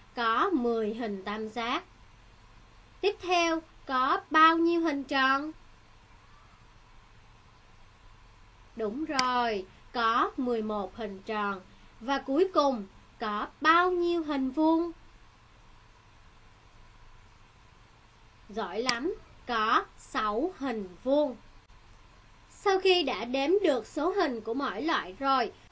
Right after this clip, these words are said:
thì đây được gọi là kiểm đếm. Như vậy cô vừa giới thiệu với các con thu thập, phân loại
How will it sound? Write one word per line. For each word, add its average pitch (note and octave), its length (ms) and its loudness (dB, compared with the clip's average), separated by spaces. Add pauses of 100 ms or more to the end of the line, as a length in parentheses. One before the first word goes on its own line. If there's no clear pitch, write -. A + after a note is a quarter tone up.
(240)
thì D4 220 2
đây D#4+ 360 4 (160)
được A#3+ 240 -4
gọi A3+ 280 -2
là B3+ 380 -2 (280)
kiểm A3+ 440 -6
đếm. B3 260 0 (1120)
Như A4 160 8
vậy B3 260 4
cô F4+ 160 8
vừa C4+ 280 2
giới C#4 200 -2
thiệu G3+ 340 -2
với D#4 100 -2
các A#4+ 260 -10
con D4+ 320 4 (300)
thu F4+ 240 0
thập, D4+ 280 0 (400)
phân E4+ 240 2
loại G#3 420 -2